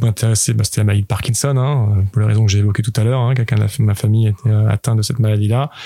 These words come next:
Je suis tout de suite allé sur le chapitre-là, et puis j'ai re-, je suis remonté après en arrière pour un peu mieux comprendre et pour compléter un peu ce que je voyais à droite à gauche. Moi, ce que je recherchais, c'est, c'est surtout la parole d'un docteur. Je voulais pas me contenter d'un blog,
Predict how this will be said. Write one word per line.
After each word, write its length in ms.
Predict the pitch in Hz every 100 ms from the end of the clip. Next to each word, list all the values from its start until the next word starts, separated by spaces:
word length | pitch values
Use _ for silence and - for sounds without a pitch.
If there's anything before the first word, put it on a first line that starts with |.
| -
Je 80 | -
suis 40 | -
tout 80 |
de 60 | 120
suite 140 | 135
allé 100 | 123
sur 160 | 120 123
le 40 |
chapitre-là, 460 | - 120 120 135 147
et 40 |
puis 120 | - 107
j'ai 140 | 117
re-, 160 | 101 107
je 100 | -
suis 100 | 113
remonté 360 | 123 131 113
après 240 | - - 135
en 100 | 131
arrière 440 | 120 123 156 127 - - - _
pour 180 | 123 123
un 80 | 123
peu 140 | 123
mieux 160 | 127 117
comprendre 560 | 127 113 143 156 120
et 20 | 113
pour 220 | 117 104
compléter 320 | 110 113 123
un 60 | 117
peu 120 | -
ce 60 |
que 80 | 113
je 20 |
voyais 140 | 110 117
à 40 |
droite 200 | 113 110
à 40 | 110
gauche. 240 | 101 - - - - 131
Moi, 100 | 123
ce 60 |
que 80 | 127
je 100 | 107
recherchais, 460 | 110 120 107 135 135
c'est, 100 | 113
c'est 140 | 110
surtout 420 | - 113 - 139 - _ 117
la 140 | 113
parole 300 | 127 123 120
d'un 60 | 113
docteur. 320 | 117 - 131
Je 80 | 107
voulais 140 | 123
pas 140 | 139
me 80 | 135
contenter 320 | 131 120 123
d'un 160 | 120 117
blog, 340 | 110 131 120